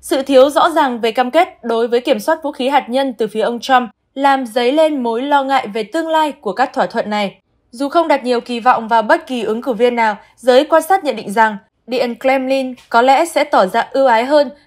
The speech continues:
với ông Trump vì ông thể hiện sự linh hoạt hơn trong việc đàm phán và từng có quan hệ cá nhân với ông Putin.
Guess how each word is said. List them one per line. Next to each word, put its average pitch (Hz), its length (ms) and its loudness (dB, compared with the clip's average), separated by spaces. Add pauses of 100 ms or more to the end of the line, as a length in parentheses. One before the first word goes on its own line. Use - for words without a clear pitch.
với 254 120 0
ông 311 140 0
Trump 302 340 0 (220)
vì 247 180 -6
ông 277 240 0
thể 240 100 -4
hiện 214 180 -2
sự 226 200 -6
linh 269 200 -4
hoạt 233 180 -4
hơn 254 200 -2
trong 233 180 -8
việc 214 200 -6
đàm 214 220 0
phán 226 300 0
và 294 100 2
từng 254 220 -2
có 220 140 0
quan 294 200 0
hệ 285 140 -4
cá - 240 -4
nhân 240 280 -4
với 208 100 -4
ông 226 180 -4
Putin. 247 400 -6